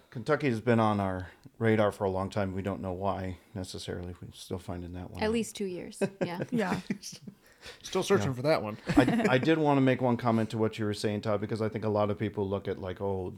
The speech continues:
Speaker 1: you're so far along. You've, you've made all these decisions." And, like, this didn't start with us just, like, one day being like, "Oh, we're gonna sell everything and, and
Speaker 2: Mm-hmm.
Speaker 1: move."
Speaker 4: Mm-hmm.
Speaker 1: Um, it started with, with saying yes to one thing at a time.
Speaker 2: Mm-hmm.
Speaker 1: It's, it's staying, saying, like,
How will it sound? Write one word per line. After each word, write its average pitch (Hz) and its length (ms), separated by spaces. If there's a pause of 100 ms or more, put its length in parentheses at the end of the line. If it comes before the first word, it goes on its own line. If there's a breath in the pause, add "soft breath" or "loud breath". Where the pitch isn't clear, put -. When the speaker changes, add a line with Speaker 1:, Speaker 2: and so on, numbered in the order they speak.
(100)
Speaker 1:
you're 107 380
so 101 200
far 98 300
along. 95 400
You've, 95 260
you've 104 240
made 101 220
all 92 140
these 92 180
decisions." 95 600 (360 loud breath)
And, 104 100
like, 104 200
this 120 160
didn't 147 320
start 113 280
with 101 160
us 98 140
just, 104 220
like, 101 120
one 101 200
day 98 120
being 92 220
like, 90 180
"Oh, 98 100
we're 95 160
gonna 92 140
sell 92 300
everything 90 360
and, 90 220
and 87 240
Speaker 2:
Mm-hmm. 98 80
Speaker 1:
move." 90 300 (140 loud breath)
Speaker 4:
Mm-hmm. 107 260
Speaker 1:
Um, 95 200 (180)
it 117 80
started 127 300
with, 107 120 (280)
with 107 220
saying 107 340
yes 98 300
to 101 140
one 90 280
thing 90 200
at 87 80
a 90 80
time. 95 460
Speaker 2:
Mm-hmm. 190 320
Speaker 1:
It's, - 220
it's - 180
staying, 104 480 (120)
saying, 101 360
like, 95 240